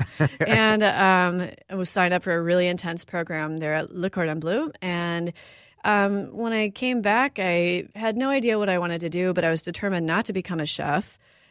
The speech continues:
Speaker 2: um, I thought maybe I would teach or just become a, you know, food personality like one does the moment they get back from
Speaker 1: Of
Speaker 2: cooking
Speaker 1: course,
Speaker 2: school.
Speaker 1: right? Yes, you become very famous
Speaker 2: Yes.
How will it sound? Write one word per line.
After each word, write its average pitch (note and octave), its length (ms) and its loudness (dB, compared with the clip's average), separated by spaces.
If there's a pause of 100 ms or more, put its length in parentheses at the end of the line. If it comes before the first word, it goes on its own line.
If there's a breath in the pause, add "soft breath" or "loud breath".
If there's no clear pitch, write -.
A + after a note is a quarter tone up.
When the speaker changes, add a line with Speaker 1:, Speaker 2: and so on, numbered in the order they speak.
(220 soft breath)
Speaker 2:
um, E3 440 0
I F#3 100 -4
thought F3 240 -2
maybe F3+ 260 0
I E3+ 60 2
would D#3+ 260 0
teach B3+ 520 -4
or E3 120 -4
just D#3 240 -6
become E3+ 280 -6
a, D#3+ 360 -4
you G3 120 -6
know, D#3+ 300 -4
food F#3 260 -2
personality E3 720 -2
like D#3+ 260 -6
one D#3 220 -4
does D#3 420 -4
the D3 320 -6 (140)
moment D3+ 300 -8
they D3+ 100 -8
get D3+ 140 -8
back C#3+ 200 -6
from D3 100 -10
Speaker 1:
Of D#3+ 60 -8
Speaker 2:
cooking G2 200 2
Speaker 1:
course, D#2+ 120 -4
Speaker 2:
school. D#2 140 -4
Speaker 1:
right? D#2+ 260 -2
Yes, A2 360 -6
you F2 60 -6
become F2 280 -4
very F2 180 -6
famous D#2+ 340 -10
Speaker 2:
Yes. D3 440 -6